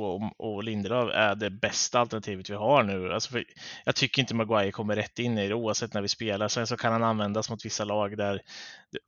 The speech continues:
uppenbarligen kommer bli, alltså, där det så uppenbart kommer bli mycket inlägg och, eh, höga bollar. Ja, men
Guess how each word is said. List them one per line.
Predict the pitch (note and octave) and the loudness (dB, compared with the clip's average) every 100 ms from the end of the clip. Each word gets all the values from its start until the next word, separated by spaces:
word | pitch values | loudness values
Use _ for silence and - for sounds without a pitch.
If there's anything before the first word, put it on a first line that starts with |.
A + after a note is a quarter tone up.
| C3 | -4
uppenbarligen | - _ A#2 G#2+ A2+ G#2+ G#2+ B2 A#2 A2 | -6 _ 2 4 6 8 6 6 6 4
kommer | - A#2 A2 A2 | -2 -2 0 -2
bli, | G2 G2+ G2 F#2+ - - | -2 -2 -2 -4 -4 0
alltså, | A2+ G2+ | 0 0
där | A2+ | -2
det | A2+ | -2
så | |
uppenbart | - - A#2 B2+ B2 - | -2 -4 4 8 8 6
kommer | A#2 | -2
bli | G#2 G#2 | 0 0
mycket | G#2 - A2 | -2 -4 -2
inlägg | G#2 G2+ G#2+ F#2 | 0 0 0 -2
och, | G2+ - | -8 -4
eh, | G#2+ G2+ | -2 0
höga | G#2 F#2+ | -2 -2
bollar. | G2+ G#2 G2+ F2 | -4 0 0 2
Ja, | A#2 A#2+ | 4 6
men | A#2 G#2+ | 4 2